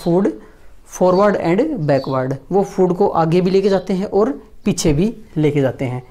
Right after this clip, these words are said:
And they results in formation of a hostra, ये होस्ट्रा की फॉर्मेशन कर लेते हैं। होस्ट्रा क्या होते हैं? इंटेस्टाइन में कुछ सेगमेंटल, कुछ कॉन्ट्रैक्शंस होते हैं, कंस्ट्रिक्शंस होते हैं।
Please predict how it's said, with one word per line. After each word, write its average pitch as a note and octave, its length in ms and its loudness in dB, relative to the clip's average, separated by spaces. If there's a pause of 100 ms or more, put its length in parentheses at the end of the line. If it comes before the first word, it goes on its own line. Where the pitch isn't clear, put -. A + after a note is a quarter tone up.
(300)
And F3+ 240 2
they A#3 120 4
results G#3 340 2
in F#3 160 2
formation F#3 480 2
of E3 120 -4
a A#3+ 60 -2 (300)
hostra, C#3+ 360 -2 (680)
ये G3 200 2 (240)
होस्ट्रा F3 320 0
की G3 180 0 (420)
फॉर्मेशन E3 500 2 (420)
कर D3+ 100 0
लेते - 280 -2
हैं। A#2 180 -6 (520)
होस्ट्रा F#3+ 260 0
क्या A3 140 2
होते E3 180 0
हैं? F3+ 160 0
इंटेस्टाइन F#3+ 480 0
में F#3+ 100 0
कुछ G3+ 240 -6 (520)
सेगमेंटल, F#3+ 760 2 (360)
कुछ E3+ 140 -10
कॉन्ट्रैक्शंस F3+ 600 0
होते C#3 200 -4
हैं, C3+ 80 -2
कंस्ट्रिक्शंस F3+ 540 -2
होते C#3+ 200 -2
हैं। D3 200 0